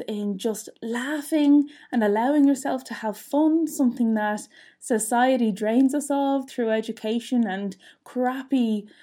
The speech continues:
uh, jobs that keep us down, remember,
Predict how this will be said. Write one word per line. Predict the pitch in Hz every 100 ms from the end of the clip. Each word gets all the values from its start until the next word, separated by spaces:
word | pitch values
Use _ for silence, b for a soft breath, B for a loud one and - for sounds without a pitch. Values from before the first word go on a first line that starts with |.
| B B
uh, | 196 190
jobs | 180 - 240 277 269 240 226
that | 202 -
keep | 240 240
us | 220 -
down, | 214 226 269 285 - _ _ _ _
remember, | 262 254 311 311 240 214 247